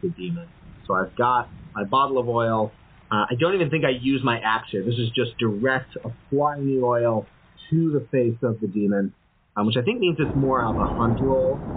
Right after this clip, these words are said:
than an athletics. Um, I think at the same time, I, I yell to Astra, like, "Lay down some covering fire. Keep me safe from this thing." So I have three dice on this first check. I gotta survive three of these. A one, a two, and a two. So I do not.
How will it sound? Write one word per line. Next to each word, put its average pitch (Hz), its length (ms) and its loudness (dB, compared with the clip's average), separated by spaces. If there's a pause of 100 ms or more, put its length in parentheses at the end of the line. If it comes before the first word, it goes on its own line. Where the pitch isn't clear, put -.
(140)
than 110 100 0
an 110 140 0
athletics. 101 680 -2 (640)
Um, 98 600 0 (300)
I 117 60 0
think 123 140 0
at 117 80 -2
the - 160 -12
same 120 200 2
time, 113 300 0
I, 110 220 0 (240)
I 113 180 0
yell 117 300 2
to 113 80 -2
Astra, 104 380 -2
like, 98 220 0
"Lay 190 220 2
down 254 240 2
some 202 120 -2
covering 202 340 0
fire. 160 180 2
Keep 208 220 -4
me 151 200 0
safe 160 220 2
from 113 140 -2
this 104 160 -2
thing." 90 200 -4
So 101 80 -2
I - 40 0
have 113 80 -2 (100)
three 143 280 0
dice 117 340 0
on 104 160 -2
this 98 100 -4 (100)
first 98 220 0 (240)
check. 95 180 -2
I - 40 -2
gotta 120 320 0
survive 107 320 -2 (160)
three 123 300 0
of 90 120 -6
these. 80 180 -10 (360)
A - 300 2
one, 127 440 2
a - 60 -16 (180)
two, 143 340 2
and 113 160 0
a 107 100 -2 (200)
two. 95 440 0 (120)
So 107 120 0
I 127 180 4
do 113 160 -4
not. 120 480 0